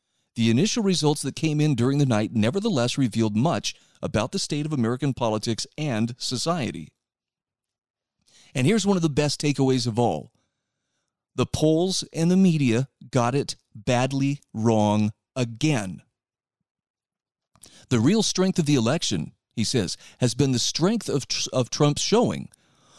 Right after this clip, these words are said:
Polls had predicted a clear win for Biden. Forecaster five thirty-eight predicted that Trump would win Ohio by a tiny zero point eight percent, yet Trump won the state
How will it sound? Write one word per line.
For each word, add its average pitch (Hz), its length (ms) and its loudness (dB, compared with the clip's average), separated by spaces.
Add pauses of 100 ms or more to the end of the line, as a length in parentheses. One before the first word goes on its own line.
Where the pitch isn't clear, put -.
(140)
Polls 226 320 2
had 180 140 -2
predicted 175 340 2
a 151 60 2
clear 208 340 -2
win 196 300 2
for 202 140 -2
Biden. 165 480 -2 (580)
Forecaster 160 640 2
five 143 280 0
thirty-eight 139 500 2
predicted 120 360 0
that 113 120 -2
Trump 139 280 0
would 123 80 2
win 120 180 2
Ohio 127 380 0
by 127 140 0
a 104 60 0
tiny 143 360 -2
zero 123 380 0
point 143 360 -2
eight 147 220 -4
percent, 135 460 -4 (720)
yet 123 160 0
Trump 160 280 0
won 113 280 0
the 214 80 2
state 101 420 -4